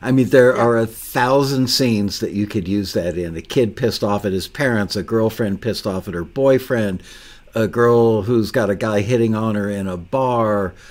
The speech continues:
Speaker 1: two lawyers or
Speaker 2: Mm-hmm.
Speaker 1: business people going at it, eh, you know, in a conference room. I mean, there are just so many places to use that idea, but you've
Speaker 2: Yeah.
Speaker 1: gotta stick with the, the universality of it.
Speaker 2: Yes, yes.
Speaker 1: Well,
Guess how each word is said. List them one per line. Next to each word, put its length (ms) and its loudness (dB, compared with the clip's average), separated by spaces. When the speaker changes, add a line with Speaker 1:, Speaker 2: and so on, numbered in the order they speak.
Speaker 1:
two 240 6
lawyers 640 8
or 60 2
Speaker 2:
Mm-hmm. 100 -2
Speaker 1:
business 420 4
people 360 2
going 400 2
at 220 4
it, 240 2
eh, 240 0
you 160 0
know, 180 0
in 160 0
a 100 -2
conference 680 0
room. 260 2
I 100 -2
mean, 220 -4
there 140 2
are 40 0
just 280 -2
so 200 4
many 300 2
places 520 -2
to 100 -4
use 300 0
that 200 2
idea, 480 0
but 180 -2
you've 160 2
Speaker 2:
Yeah. 60 -2
Speaker 1:
gotta 280 4
stick 500 0
with 220 -4
the, 220 0
the 460 -4
universality 840 -4
of 160 -8
it. 100 -16
Speaker 2:
Yes, 420 -6
yes. 440 -12
Speaker 1:
Well, 540 4